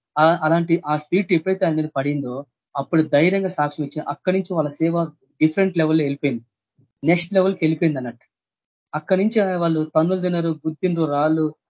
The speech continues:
కొట్టిండ్రు, ఏమో చేసిరు కానీ, యేసుక్రీస్తు నామం కోసం అన్ని భరించిండ్రు వాళ్ళు. భరించి చివరి వరకు వేసి వాళ్ళ వంతులో వాళ్ళు ఉన్నారు. అంతగా త్యాగం చేస్తున్నారు. ఆ, ఆ వాక్యం నెరవేరింది వాళ్ళ జీవితంలో.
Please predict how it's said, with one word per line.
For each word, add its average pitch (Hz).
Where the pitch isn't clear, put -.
కొట్టిండ్రు, 160
ఏమో 175
చేసిరు 165
కానీ, 123
యేసుక్రీస్తు 151
నామం 135
కోసం 131
అన్ని 180
భరించిండ్రు 160
వాళ్ళు. 120
భరించి 170
చివరి 175
వరకు 196
వేసి 156
వాళ్ళ 135
వంతులో 143
వాళ్ళు 131
ఉన్నారు. 131
అంతగా 185
త్యాగం 180
చేస్తున్నారు. 180
ఆ, 139
ఆ 143
వాక్యం 160
నెరవేరింది 160
వాళ్ళ 127
జీవితంలో. 131